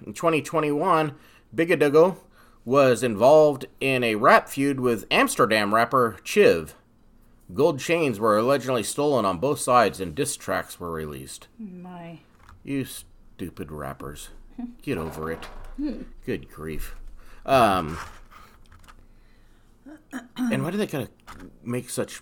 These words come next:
Speaker 1: hard
Speaker 2: Weird
Speaker 1: names to
Speaker 2: names.
Speaker 1: pronounce?
Speaker 2: I know.
Speaker 1: Makes it hard for us. Um, but yeah, so he was shot, so
Speaker 2: Well, it's
Speaker 1: sounds like he had it coming for a while.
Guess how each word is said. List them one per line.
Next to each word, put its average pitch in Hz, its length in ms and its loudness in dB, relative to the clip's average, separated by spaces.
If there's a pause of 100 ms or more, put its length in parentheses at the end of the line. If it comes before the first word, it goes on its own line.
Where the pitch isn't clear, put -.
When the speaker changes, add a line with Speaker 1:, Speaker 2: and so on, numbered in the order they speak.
Speaker 1:
hard 120 260 -4
Speaker 2:
Weird 95 100 -6
Speaker 1:
names 104 200 -4
to - 40 -12
Speaker 2:
names. 98 100 -8
Speaker 1:
pronounce? 80 540 -10
Speaker 2:
I 170 120 -20
know. 156 340 -16 (400)
Speaker 1:
Makes 110 200 -14
it - 80 -12
hard 92 200 -6
for 80 200 -8
us. - 300 -12 (640)
Um, 87 520 2 (580)
but 98 160 0
yeah, 107 200 0 (180)
so 101 140 -4
he 120 120 -2
was 107 120 0
shot, - 440 -4
so 80 220 -4
Speaker 2:
Well, 151 500 -16
it's - 100 -20
Speaker 1:
sounds 110 220 -2
like 101 180 0
he 92 160 -6
had 98 120 -2
it - 60 -6
coming 90 220 -6
for - 140 -6
a 78 60 -4
while. 87 320 -2